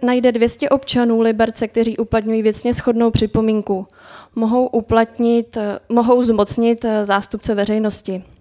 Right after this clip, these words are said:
Zástupce veřejnosti má pak to právo, že jejich připomínku povýší na námitku.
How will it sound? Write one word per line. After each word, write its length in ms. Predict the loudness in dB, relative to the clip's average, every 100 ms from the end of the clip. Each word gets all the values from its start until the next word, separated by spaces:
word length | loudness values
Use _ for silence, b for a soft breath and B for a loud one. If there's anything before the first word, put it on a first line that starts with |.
| _ _ _ _ -14 -6
Zástupce 480 | -2 -2 -2 0 2
veřejnosti 500 | 2 2 2 0 0
má 180 | 0 2
pak 180 | 0 0
to 160 | -4
právo, 440 | -2 -2 0 0 -2
že 100 | 0
jejich 200 | -2 -4
připomínku 640 | -6 -2 0 0 -2 -2
povýší 480 | 0 -2 -2 -4 -4
na 100 | -2
námitku. 680 | -2 -2 -4 -6 -8 -10